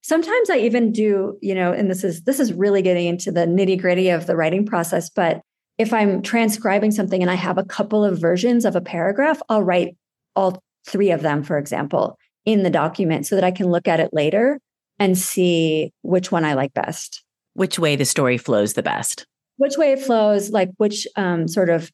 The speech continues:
Speaker 1: perspective. For example, what, something I like to play with is when in third person, when you move f-, between characters' points of view,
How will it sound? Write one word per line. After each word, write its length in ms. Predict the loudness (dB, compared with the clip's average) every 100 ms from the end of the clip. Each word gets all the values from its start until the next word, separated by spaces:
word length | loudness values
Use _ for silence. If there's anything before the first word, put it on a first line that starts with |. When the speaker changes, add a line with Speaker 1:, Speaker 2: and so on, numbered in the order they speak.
| _
Speaker 1:
perspective. 640 | -2 -2 0 -2 0 -2 0
For 100 | -2
example, 800 | 0 0 0 2 2 0 -2 -12 _
what, 280 | -2 0 0
something 300 | 0 0 0
I 100 | 0
like 160 | 0
to 80 | -4
play 240 | -6 -2
with 260 | 0 0 0
is 220 | -4 -4 -14 _ _ _ _
when 180 | 0 2
in 220 | 2 2
third 260 | 2 0 0
person, 360 | -2 0 2
when 120 | 2
you 80 | 2
move 340 | 4 2 0 -10
f-, 60 | -18 _
between 340 | -4 0 -2
characters' 500 | 0 0 0 -2 -6
points 340 | -4 -4 -2 -4
of 120 | -2
view, 440 | 0 2 0 -2